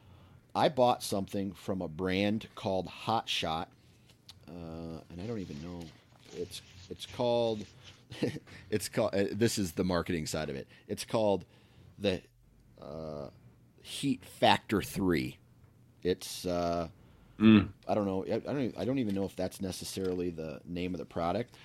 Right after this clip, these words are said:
Speaker 1: but it's a muff, right? A hand muff. I think that's what they're called, right? You sh-, it's like you strap it around your waist, and then you put, like, uh, you see the N F L quarterbacks wearing it in Colts
Speaker 2: Yep.
Speaker 1: games. You put your
Speaker 2: Yep.
Speaker 1: h-, hands in it, and it keeps your hands warm.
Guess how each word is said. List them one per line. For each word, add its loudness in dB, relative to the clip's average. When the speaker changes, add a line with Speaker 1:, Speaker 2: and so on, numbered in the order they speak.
Speaker 1:
but 6
it's 4
a 4
muff, 2
right? 2
A 4
hand 4
muff. -4
I -8
think 2
that's -2
what -4
they're -8
called, 0
right? 2
You 0
sh-, 0
it's -2
like 4
you 0
strap 4
it 0
around 2
your -2
waist, 2
and 0
then 4
you 2
put, 2
like, 2
uh, -8
you -2
see 6
the 8
N 6
F 4
L 4
quarterbacks 4
wearing 6
it 2
in -2
Colts 8
Speaker 2:
Yep. 10
Speaker 1:
games. 0
You -2
put 6
your 10
Speaker 2:
Yep. -2
Speaker 1:
h-, -10
hands 6
in 8
it, 4
and 2
it -2
keeps 0
your 2
hands 2
warm. -2